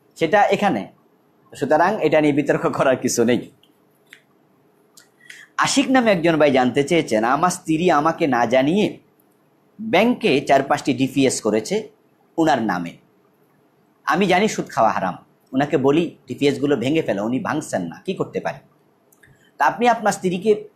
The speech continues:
অর্ডার করুন, তিনি যেন হারাম না খায়, বলতে থাকুন, স্ট্রংলি বলুন। আর আপনার কথা মানতে তো উনি বাধ্য।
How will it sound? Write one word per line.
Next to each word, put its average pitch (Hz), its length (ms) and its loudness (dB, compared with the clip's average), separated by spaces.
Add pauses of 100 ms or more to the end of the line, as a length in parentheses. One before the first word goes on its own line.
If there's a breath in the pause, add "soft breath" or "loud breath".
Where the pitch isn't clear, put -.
(160)
অর্ডার 180 240 2
করুন, 87 340 -6 (120)
তিনি 147 160 -2
যেন 139 120 2
হারাম 123 360 0
না 107 120 -2
খায়, - 240 -16 (880)
বলতে 151 200 0
থাকুন, 220 360 -6 (1160)
স্ট্রংলি 185 420 2
বলুন। 220 380 2 (840)
আর 139 100 2
আপনার 170 400 0
কথা 180 180 0
মানতে 165 280 0
তো 175 80 -4
উনি 185 120 -2
বাধ্য। 175 380 -2